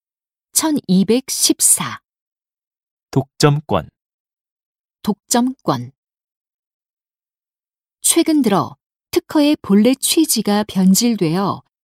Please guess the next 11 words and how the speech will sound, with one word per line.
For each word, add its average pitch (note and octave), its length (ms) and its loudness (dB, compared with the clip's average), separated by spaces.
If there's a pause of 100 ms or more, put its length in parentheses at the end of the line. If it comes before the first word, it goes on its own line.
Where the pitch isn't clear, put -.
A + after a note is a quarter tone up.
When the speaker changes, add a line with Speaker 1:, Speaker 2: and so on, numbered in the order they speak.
(140)
Speaker 1:
기술 C4 400 2
개발보다 G3+ 760 -2 (400)
독점권 C4+ 720 0
확보를 C4+ 680 -2
우선하는 C4 640 2
현상이 A3+ 720 0 (280)
두드러지게 G#3+ 840 0
나타나고 G#3+ 580 0
있다. - 440 -4 (2000)
천이백십오. G#3+ 1400 -2 (1120)
Speaker 2:
독창적. C3 760 -2